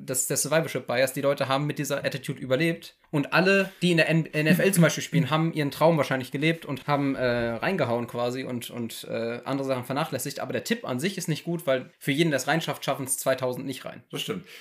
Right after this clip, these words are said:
Speaker 2: Das ist ja im Prinzip genauso, wie wenn Leute sagen, „Hey, ähm, es sterben doch gar nicht so viele Leute an Corona, ähm,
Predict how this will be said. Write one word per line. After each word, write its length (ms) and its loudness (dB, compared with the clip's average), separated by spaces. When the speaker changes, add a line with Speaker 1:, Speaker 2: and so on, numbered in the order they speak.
Speaker 2:
Das 60 -2
ist 60 2
ja 60 12
im 80 6
Prinzip 300 0
genauso, 880 4
wie 720 0
wenn 140 2
Leute 240 2
sagen, 580 0
„Hey, 460 2
ähm, 420 0
es 140 -8
sterben 260 2
doch 140 0
gar 140 -2
nicht 140 -4
so 120 -4
viele 160 -2
Leute 340 4
an 120 -4
Corona, 680 -6
ähm, 400 -6